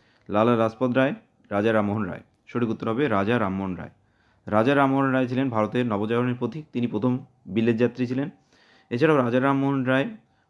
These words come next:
গৌড়ীয় ব্যাকরণ নামক একটি প্রবন্ধ রচনা করেন। সতীদাহ প্রথার বিরুদ্ধে তিনি লড়াই করেন এবং আঠারোশো ঊনত্রিশ খ্রিস্টাব্দে সতীদাহ প্রথাকে নিশ্চিহ্ন করেন। লর্ড বেন্টিং সতীদাহ প্রথাকে নিষিদ্ধ করে দেন।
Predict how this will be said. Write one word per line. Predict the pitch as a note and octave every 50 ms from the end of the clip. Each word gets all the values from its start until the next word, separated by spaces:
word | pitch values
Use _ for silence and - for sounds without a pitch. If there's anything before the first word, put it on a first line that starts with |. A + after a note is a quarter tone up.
| - G2
গৌড়ীয় | F#2+ A#2 A#2+ B2+ C3 C#3 C#3+
ব্যাকরণ | B2+ A#2+ A#2 A2 B2 A#2+ B2+ C#3 D#3 - - _ _ _ _ _ _ _ _ -
নামক | G2+ G#2+ A#2 A#2+ B2+ B2 - - _ -
একটি | A#2 - - A#2+
প্রবন্ধ | F#2+ A#2 A#2 A#2 B2 C3 B2+
রচনা | B2+ C3 B2+ B2 B2+ C3 B2+
করেন। | A#2+ B2+ C3 C#3 B3+ B3 - -
সতীদাহ | - A#2 A2+ A2+ A#2 C3 B2 A#2
প্রথার | A2+ A2+ A2+ A#2+ B2 A#2
বিরুদ্ধে | A2 G#2+ G#2 A2+ A#2 G#2 G#2 B2 A#2+ A#2+ B2 B2 - _ _ _ _ _ _ _ -
তিনি | - A2 A2 A2+ A2 A2 A2 - _ _ _ -
লড়াই | G2 G2 G#2 G#2+ A2+ A#2+
করেন | A#2+ C3 B2+ C3+ C#3 A#3 - - _ _ _ _
এবং | - A2+ A#2 A2+ G#2 F#2+ - - -
আঠারোশো | G2+ G2+ A#2 A#2 A2+ B2 B2 A2+ A2+ A#2 - _ _ _ _ _ _ _ _ _ _ _ _ _ _ _ _ _ _ _ _ _ _ _ _ -
ঊনত্রিশ | A2+ B2 B2+ B2 B2 B2 A#2+ B2
খ্রিস্টাব্দে | - A2+ A2+ - A#2 A2 G#2 A#2+ B2+ C#3+
সতীদাহ | C3 - A#2 A#2+ A#2 A2+ A2+ A2 G#2 G#2
প্রথাকে | F#2+ G2+ G2+ F#2+ F#2+ A#2 D3 - - _ _ _ -
নিশ্চিহ্ন | G#2 A2+ A2 - - A2+ A2 G2+ F#2+ F2+
করেন। | F#2 F2 E2+ E2+ - _ _
লর্ড | G2 G2+ G#2+ A2 G2+ F#2
বেন্টিং | G#2 G2 G2 F#2 A2 B2+ D#3+
সতীদাহ | - - G#2+ G#2+ G2 G#2 G2+
প্রথাকে | F#2+ F#2+ F2+ F2 F2+ - - C3
নিষিদ্ধ | C3+ G#2+ F#2 G#2 F2+ F2
করে | E2 D#2+ E2 D#2+
দেন। | - -